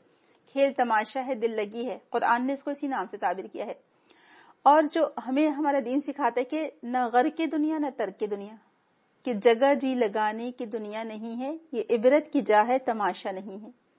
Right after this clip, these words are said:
تو اللہ تعالیٰ نے دنیا میں ہم کو بھیجا ہے، دنیا بھی ہمارے لیے بنائی ہے، ہمیں اس کو برتنا بھی ہے، ہمیں اس کو استعمال بھی کرنا ہے،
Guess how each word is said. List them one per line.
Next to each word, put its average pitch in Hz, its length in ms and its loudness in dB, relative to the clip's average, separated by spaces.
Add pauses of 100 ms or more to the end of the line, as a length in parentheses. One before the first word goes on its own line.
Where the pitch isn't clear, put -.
(960)
تو 294 80 6
اللہ 277 280 6
تعالیٰ 330 160 0
نے 339 100 0
دنیا 254 320 -2
میں 285 120 -2
ہم 302 120 -2
کو 302 120 -4
بھیجا 262 380 2
ہے، 294 180 -2
دنیا 247 340 -4
بھی 294 140 0
ہمارے 294 360 2
لیے 269 140 -2
بنائی 214 320 -2
ہے، 208 100 -12 (140)
ہمیں 254 180 0
اس 285 80 -4
کو 285 120 0
برتنا 233 440 2
بھی 277 180 -2
ہے، 277 80 -2
ہمیں 262 240 -4
اس 262 120 -8
کو 285 60 -4
استعمال 247 460 0
بھی 254 100 -4
کرنا 190 320 -4
ہے، 285 60 -14